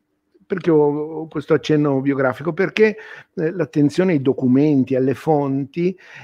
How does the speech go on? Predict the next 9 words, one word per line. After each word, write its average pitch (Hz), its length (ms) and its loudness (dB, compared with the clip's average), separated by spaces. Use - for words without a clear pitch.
in 196 140 4
realtà 208 640 0
è 190 100 -8
il, 208 180 4
uno 147 480 4
dei 135 140 2
nuclei 135 480 2
centrali, 131 920 -2
eh, 127 280 -6